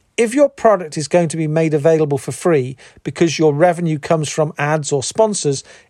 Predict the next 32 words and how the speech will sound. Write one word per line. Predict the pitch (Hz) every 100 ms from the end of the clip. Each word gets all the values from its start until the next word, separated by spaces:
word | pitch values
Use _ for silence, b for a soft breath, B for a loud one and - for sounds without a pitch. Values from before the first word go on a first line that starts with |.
| -
ensure | 175 - - 220 220 226
you | 175 185
have | 147 185
spoken | - 170 156 165
to | 151
those | 147 147 127
media | 147 214 190 160
people | - 135 135 135 B B
so | - 165
you | 160 - -
understand | 175 190 196 - 175 156
how | 143 - 170
they | 170 170
want | 156 160 170
to | 139
see | -
traffic | - - 254 247 185 -
data | 139 127 147 -
evidenced | 180 185 147 135 - - B B -
and | 185 226
presented | 233 208 165 - 135 - _
in | - 156
return | 160 - 139
for | 123
their | 131 127
money. | 160 131 - _ _ _ _ b b b b -
And | 120
five, | - 190 185 196 196 - _ _ _ _ _ _ _ _
once | 135 139 185 262 226
you | 254
start | - - 233 226
trading, | - 156 131 135 135